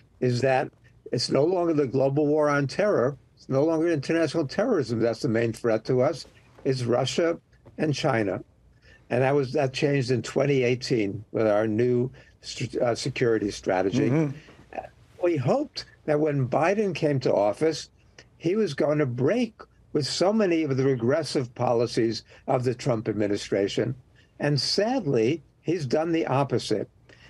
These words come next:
Speaker 1: And when it comes to China, the trade war, the sanctions policy, seeing it as a hostile competitor rather than a friendly competitor, uh, Biden has enforced the worst of the Trump policies.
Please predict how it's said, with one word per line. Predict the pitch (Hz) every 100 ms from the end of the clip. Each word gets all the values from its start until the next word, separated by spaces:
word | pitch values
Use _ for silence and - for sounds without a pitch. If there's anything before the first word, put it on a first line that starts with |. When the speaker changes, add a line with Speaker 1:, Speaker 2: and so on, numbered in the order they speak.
| - _ -
Speaker 1:
And | 147
when | 156 160
it | 151
comes | 190 214 -
to | 165
China, | - 156 240 240 139 - - _ _
the | 135
trade | - - 156 220
war, | 160 123 120 117
the | 120
sanctions | - 143 202 190 180 131
policy, | - 113 117 110 - 131 135 - - -
seeing | - 170 180 165
it | 165
as | - 143 131
a | 127 131 -
hostile | - - 220 - 160 110
competitor | 202 120 - 120 117 127 139 - - _
rather | - 127 143
than | 139
a |
friendly | 120 - 156 208 131
competitor, | - 120 123 107 117 135 - - - _ _ _
uh, | 143 139
Biden | 117 107 117 143 156
has | 131 139 120 - _ _ _ _ -
enforced | 349 - - 143 143 -
the | 139
worst | 135 139 120 -
of | 107
the | 107
Trump | - 113 107
policies. | 117 92 101 - 113 110